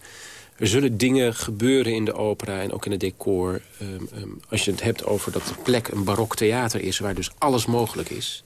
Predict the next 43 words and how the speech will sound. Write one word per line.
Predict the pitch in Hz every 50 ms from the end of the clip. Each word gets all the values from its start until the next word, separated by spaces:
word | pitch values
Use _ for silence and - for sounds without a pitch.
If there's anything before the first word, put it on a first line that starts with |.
| - - - - - - - - - - - - - - -
dan, | - - 104 113 107 101 98 95 98 98 - - -
ehm, | - - 101 101 101 92 95 92 90 90 92 - - - - - - -
ehm, | - - 107 - - - - - - - - - - - - _ _ - - _ - -
zou | - 110 104 113 113 104 101 98
het | 98 -
zomaar | - 120 120 135 156 147 139
kunnen | - 127 131 120 110
zijn | 110 120 110 110 107 107
dat | 104 104 95 - - - - - - - - -
je | - 110 104 - - - - - - -
te-, | 117 107 104 95
vlak | - - - 139 - -
voor | - 120
de | 117
ouverture | 117 110 - 107 107 - 117 110 107 104 104 101
nog | 98 101 101 101 - - - -
tegen | - 104 98 90 - -
de | - -
achterkant | - - - - 120 113 - 113 107 101 -
van | - - 101
een | 95 92 90 92 110 - - -
voordoek | - - - 123 120 110 104 107 - -
van | - 101
een | 98 95
theater | - 104 104 104 104 101 104
zit | 98 - -
te | - 92
kijken. | - 98 90 87 85 - 90
En | 92
op | 95
het | 98 92
moment | 92
dat | 95 87
het | - - 104
open | 107 - 104
gaat, | - - 95 92 90
dat | - - -
wij | 95 92 92
opeens | - - 90 92 92 - - -
ons | 101 90 - -
bevinden | 87 85 - - 101 92 90 85 87 87 - -
in | 90 87
de | 82 82 80